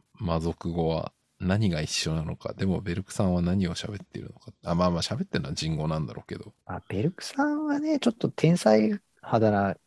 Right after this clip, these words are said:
Speaker 2: 気がしますし、人間の世界で人間たちとのちょっと生活もしてるから、
Speaker 1: あー。
Speaker 2: まあ、人語読み書きできても不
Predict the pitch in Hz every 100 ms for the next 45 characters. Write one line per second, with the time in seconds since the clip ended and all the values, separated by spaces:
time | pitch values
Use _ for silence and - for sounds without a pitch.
0 | - - 107 101 120 113 - - 101 123
1 | _ 123 143 185 202 202 196 202 - -
2 | 202 - 139 104 101 113 139 139 151 156
3 | 160 160 127 - - 98 98 95 - -
4 | - - 113 120 113 - 117 - - 123
5 | - 95 85 80 - _ - 92 90 85
6 | 87 85 80 - 107 101 95 101 127 139
7 | 143 143 147 147 139 _ _ - 143 156
8 | 123 101 95 104 107 - 98 87